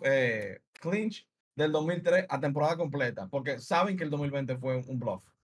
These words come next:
Entonces, los Dodgers, muy buen equipo de liga re-, de liga, de serie regular, un equipazo, gastan muchísimo dinero, a veces sanean la nómina como este año,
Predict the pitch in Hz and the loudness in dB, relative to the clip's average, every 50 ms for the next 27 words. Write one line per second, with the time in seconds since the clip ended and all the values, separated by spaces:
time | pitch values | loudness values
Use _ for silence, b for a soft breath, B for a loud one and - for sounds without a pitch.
0 | _ _ _ _ _ _ _ _ _ _ 120 131 127 139 147 143 156 151 143 139 | _ _ _ _ _ _ _ _ _ _ -4 0 0 0 0 0 2 2 2 0
1 | 123 131 131 135 127 127 127 135 143 151 160 175 170 180 180 - _ _ _ _ | 0 -2 0 2 2 4 6 6 4 4 4 2 0 0 -2 -6 _ _ _ _
2 | _ _ _ _ _ _ - 127 156 185 190 180 156 175 185 175 139 135 131 131 | _ _ _ _ _ _ -2 2 4 4 4 4 4 4 4 4 2 -2 -4 -4
3 | 143 131 127 127 123 117 113 117 113 110 113 110 107 104 107 117 120 120 - - | -2 -2 -2 -2 -2 -2 -6 -8 -8 -6 -6 -6 -6 -6 -6 -8 -10 -10 -10 -10
4 | 113 101 - 127 120 - 123 110 101 98 120 139 156 190 185 - - _ _ _ | -12 -8 -6 -6 -6 -4 -4 -6 -6 -4 -2 -2 -2 -2 -4 -8 -14 _ _ _
5 | _ - 131 135 131 131 131 - - - 107 120 143 - - 123 113 110 104 98 | _ -4 -2 0 0 0 -2 -6 -2 0 2 2 2 2 0 -2 -2 -2 -2 -2
6 | 113 113 113 113 - - 107 113 107 104 104 110 123 147 160 170 165 131 117 120 | -4 -6 -6 -8 -10 -10 -8 -6 -6 -6 -6 -4 -4 -2 0 0 0 0 0 -2
7 | 117 - 120 113 117 107 107 110 107 107 107 113 127 131 127 127 117 107 101 101 | -6 -8 -8 -6 -6 -6 -4 -6 -6 -6 -4 -2 -2 -2 -2 -2 -2 -4 -6 -6
8 | 104 104 95 98 98 113 135 156 165 160 160 156 | -8 -6 -4 -2 0 0 0 0 0 -2 -4 -6